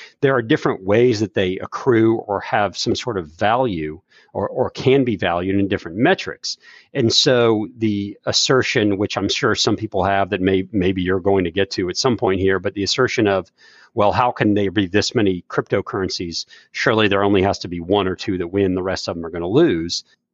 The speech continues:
Eh, to me, incorrect. Like, some of them have viable reasons for being. Some of them have viable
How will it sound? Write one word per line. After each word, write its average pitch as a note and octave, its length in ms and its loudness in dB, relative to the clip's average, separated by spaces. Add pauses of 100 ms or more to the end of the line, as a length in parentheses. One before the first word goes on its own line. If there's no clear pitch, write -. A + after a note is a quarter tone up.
(140)
Eh, - 240 -12
to - 120 -2
me, C3 220 2
incorrect. B2 680 -2
Like, G2 180 -6
some A#2+ 240 0
of C3 80 0
them B2+ 300 0
have G#2 440 -4 (500)
viable A2 680 0
reasons F#2+ 460 0
for F#2+ 120 -8
being. F2+ 360 0
Some G#2 180 -6
of G#2+ 100 -4
them G#2 100 -2
have F#2 160 -2
viable G2+ 640 0